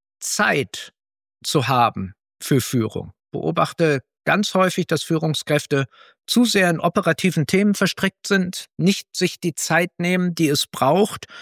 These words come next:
und zwar insbesondere Zeit, auch die Handlung zu erklären, das Why rüberzubringen. Deliver the why ist eines der Führungskräfte-Mantras, die wir auch nutzen in unserer Führungskräfteentwicklung.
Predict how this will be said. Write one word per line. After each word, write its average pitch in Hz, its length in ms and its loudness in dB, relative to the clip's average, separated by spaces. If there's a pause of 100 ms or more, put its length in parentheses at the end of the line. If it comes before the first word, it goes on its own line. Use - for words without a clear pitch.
(220)
und 165 120 0
zwar - 160 0
insbesondere 196 720 0
Zeit, 180 540 -2 (140)
auch - 220 -2 (240)
die 165 120 0
Handlung 180 520 -2
zu - 140 -2
erklären, 123 460 0
das 135 260 -2
Why 156 640 2 (640)
rüberzubringen. 110 840 0 (100)
Deliver 180 640 2
the 143 160 0
why 127 560 2
ist - 260 -6
eines 120 440 -2
der 117 120 0
Führungskräfte-Mantras, 123 1300 0
die 113 140 0
wir 123 180 2
auch - 180 -2
nutzen 123 380 0
in 107 60 2
unserer 113 280 0
Führungskräfteentwicklung. 104 1200 0